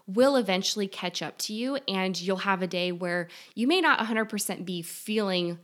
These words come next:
totally like, "Yes, I want to, you know, work on my website or do the S E O for my website," but you'll have felt so productive because you'll have listened to that inner voice and that inner guidance telling you what you actually want to do those days. So you'll have that feeling of productivity,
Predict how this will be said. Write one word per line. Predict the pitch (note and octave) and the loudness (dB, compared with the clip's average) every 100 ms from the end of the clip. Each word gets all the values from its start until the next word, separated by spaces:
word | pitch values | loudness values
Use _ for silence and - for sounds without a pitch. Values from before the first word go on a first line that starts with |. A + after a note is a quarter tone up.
| - | -8
totally | - G3+ G3 | -2 0 0
like, | F3+ E3+ E3+ | 0 -2 -4
"Yes, | E3+ F#3+ E3+ E3+ | -4 0 2 2
I | - F3+ | -2 -2
want | E3+ E3+ - | -2 -2 -2
to, | - F3+ E3+ E3+ - | -4 0 -2 -4 -8
you | F#3+ | 0
know, | F#3+ | 0
work | E3 E3+ F#3 F3+ | 0 0 0 2
on | |
my | E3+ E3 | 0 0
website | E3+ E3 - E3 E3 | -2 0 -2 -2 -4
or | - E3 | -4 -4
do | D#3+ E3+ E3+ | -4 -2 -2
the | E3 - | -2 -2
S | F3+ - | -2 -2
E | E3 | -2
O | E3 | -2
for | E3 | -2
my | E3 D#3 | -4 -2
website," | F3 F3 - E3 D#3+ D#3+ _ | 0 0 0 -2 -4 -6 _
but | G#3+ G#3 | 0 2
you'll | A3 | 0
have | A3 G#3 | 0 -4
felt | - B3 C4 | -2 0 0
so | - A3 | 0 -2
productive | - F#3 G#3+ A3 G3+ F#3 | -2 -2 0 0 -2 -2
because | F3+ F#3+ G3+ F#3 | -4 -4 -2 -2
you'll | G3 | -2
have | G3+ F#3 | -2 -2
listened | F#3 A3 - A3 | -2 -2 0 -2
to | A3 - F#3+ F#3 F#3 - - | -4 -2 -2 -2 -6 -16 -2
that | G3 - | 0 2
inner | G3+ G#3 | 2 2
voice | F#3 F3+ F#3+ F#3+ | 0 0 0 0
and | F#3 | -2
that | E3+ | -4
inner | - F#3 | -2 -2
guidance | F3 F3+ E3+ G3 A3 - | -2 -4 -4 -2 -2 -2
telling | - G3 G3 | -2 0 0
you | F3+ F3+ F3+ - | 0 0 0 -4
what | F3 F3+ F#3+ F#3+ | -6 -2 -2 -2
you | F#3 | -2
actually | F3+ F3+ - F#3 | -2 0 -2 -2
want | F3 - | -4 -4
to | - | -8
do | E3+ F3+ | -6 -4
those | E3+ E3+ | -2 -4
days. | E3+ F3 G3 | -2 -2 0
So | - | 0
you'll | G3 F#3+ | 0 0
have | A3+ A#3+ | 0 2
that | A3+ | 0
feeling | - G3+ G3 | -2 -2 -2
of | E3+ | -4
productivity, | - F3 F3 - F3 E3+ A3 | -4 -6 -6 -8 -8 -4 -4